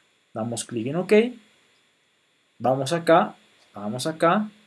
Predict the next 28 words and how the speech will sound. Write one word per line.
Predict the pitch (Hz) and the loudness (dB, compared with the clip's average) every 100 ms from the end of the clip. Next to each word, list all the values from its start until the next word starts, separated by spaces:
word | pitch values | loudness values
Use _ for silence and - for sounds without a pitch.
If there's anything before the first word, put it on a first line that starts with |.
| _ _ - | _ _ -4
y | |
aquí | 151 156 175 | -4 -2 -4
ponemos | 170 160 156 170 170 - - _ _ _ - - - - - | 0 0 0 0 -2 -6 -14 _ _ _ -20 -20 -20 -18 -10
veinte. | 117 104 90 - - - _ _ _ _ _ | -4 -4 -4 -10 -14 -14 _ _ _ _ _
¿Ves? | - 220 147 - | 6 8 8 4
Es, | 185 190 - - | 2 4 4 4
es | 196 170 | 2 0
súper, | - - 247 208 202 110 - _ _ | 2 2 2 6 4 4 -12 _ _
es, | 165 160 - _ _ | -6 -4 -6 _ _
es | 156 147 | -2 0
totalmente, | - 170 151 175 185 175 185 170 139 117 107 104 _ _ _ | 0 0 0 0 0 2 4 6 4 2 -2 -8 _ _ _
e-, | 170 - | -12 -8
e-, | 220 214 | -8 0
es | 233 220 - | 4 4 4
igual, | 208 196 202 139 - | 6 10 10 10 2
es | 190 190 | -2 0
igual | 175 170 165 | 4 4 4
que | 151 | -2
Premiere, | 135 120 110 107 | -2 -2 -4 -6
la | 107 107 | -6 -4
verdad | 110 123 135 | -2 -2 -2
es | 127 | -4
igual, | 90 67 69 | -8 -12 -16
no, | 107 127 - _ _ _ | -16 -18 -20 _ _ _
no | 175 202 | 2 4
nos | 190 160 | 4 2
hagamos | 139 131 113 101 | 0 -2 -4 -10
lío. | 65 | -14